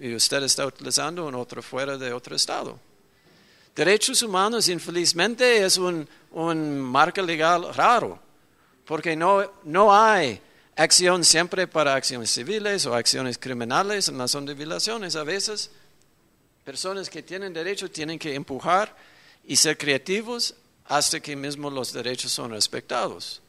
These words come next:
Es un herramienta, no es una garantía. Y usted que es muy activo, yo creo, va a conseguir sus derechos.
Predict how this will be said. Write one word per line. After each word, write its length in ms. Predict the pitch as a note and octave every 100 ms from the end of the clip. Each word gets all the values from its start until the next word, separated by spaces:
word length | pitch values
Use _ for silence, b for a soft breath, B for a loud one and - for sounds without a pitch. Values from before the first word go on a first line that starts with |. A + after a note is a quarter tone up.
| b b b
Es 140 | b D#3+
un 120 | G3
herramienta, 560 | G3 F#3+ G3 F#3 D#3+ A2 F2+ _ b b b
no 140 | D3
es 100 | D3+
una 140 | D3 C#3+
garantía. 680 | C#3 C3+ A#2+ - G#2 D#2+ - _ b b b b -
Y 340 | C#3+ D3 D3
usted 520 | C#3 D#3+ C#3 F#3 F#3+
que 240 | F#3+ E3 D#3
es 140 | C#3
muy 220 | D#3+ D3+
activo, 420 | C#3+ - G3 G3+ F#3+
yo 120 | D3+
creo, 400 | D3+ D#3 D#3 D3 b b b _ _ - C#3+ C#3
va 220 | F3 G#3+
a 160 | G3+ - _ _ _ _ _ _ -
conseguir 540 | C#3+ C3+ D3 C#3+ E3
sus 260 | - C#3+ -
derechos. 580 | B2+ G2+ - - -